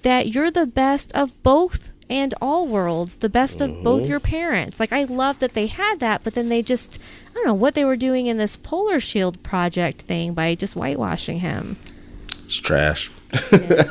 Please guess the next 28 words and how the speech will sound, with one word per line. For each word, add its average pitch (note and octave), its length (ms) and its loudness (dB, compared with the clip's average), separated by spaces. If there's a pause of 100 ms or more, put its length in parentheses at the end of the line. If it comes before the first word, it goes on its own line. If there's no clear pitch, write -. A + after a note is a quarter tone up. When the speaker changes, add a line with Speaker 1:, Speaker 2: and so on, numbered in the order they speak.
(140)
Speaker 2:
Don't C#4 140 4
say A3+ 180 2
it - 80 2
again. F#2+ 340 0 (200)
Don't A#2 120 4
even A2+ 100 2
have A2+ 60 4
Speaker 1:
Yeah. A2 40 2
Speaker 2:
his G2+ 120 0
name G#2 260 0
right. E2 240 -2 (200)
Speaker 1:
<laughs> A#3 80 -6
Speaker 2:
Trash. F#3 320 -2
Speaker 1:
Right. A3 100 -4 (220)
Exactly. G#3+ 560 0
Speaker 2:
It's G3 80 -2
trash. D2 440 -4 (440)
The G2+ 120 -2
Damien C3 440 6
whitewashing G2+ 580 2
also G2 280 0
reminds G2 420 0
me F#2 80 0
of E2+ 140 -4
how F2 180 0
they F2 140 0
rebooted E2+ 480 -2
Batgirl C2+ 680 -2